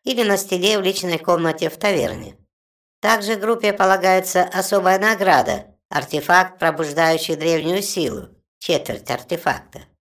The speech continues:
Поздравляем группу чистильщика с победой. Осторожно, половина артефакта уже найдена. Задумайтесь о том, что целый артефакт полностью перевернёт ваши жизни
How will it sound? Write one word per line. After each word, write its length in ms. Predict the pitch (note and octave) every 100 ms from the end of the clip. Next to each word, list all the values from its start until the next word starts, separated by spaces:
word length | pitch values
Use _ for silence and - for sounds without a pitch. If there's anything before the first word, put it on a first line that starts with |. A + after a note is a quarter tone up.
| _ _ _
Поздравляем 680 | F#3 F#3+ A3 A3 G#3+ G3 F#3+
группу 320 | F3+ G3 F3+
чистильщика 840 | D3+ A#3 A#3 A#3 G#3 A3 A3 G3+ F#3+
с 120 | -
победой. 640 | - G#3+ E3 D3+ C#3+ C#3 - _ _ _ _ -
Осторожно, 880 | F3 - B3+ B3 E3 C#3+ C3+ B2 - _
половина 580 | D#3+ D#3+ E3 E3 D#3+ -
артефакта 680 | D#3+ E3+ D#3 E3 E3 D#3 D3+
уже 260 | D3+ D#3 F3
найдена. 640 | A3+ F3+ A#2 - - - _ _
Задумайтесь 800 | B2 D#3 E3+ D#3+ C#3+ C3 A#2+ -
о 100 | -
том, 360 | B2+ - B3 A#3+ - _ _
что 240 | - -
целый 420 | C3+ - G#3+ A3 A3+
артефакт 800 | - F#3 G3+ G#3 G#3 G3 F#3+ _ _
полностью 540 | - F#3+ F3+ F#3 F3+ F#3+
перевернёт 640 | F#3+ F3+ F3 E3 F3+ E3+
ваши 300 | D#3+ D3 C3
жизни 600 | B2+ F3+ A#3 G3+ G#3 G#3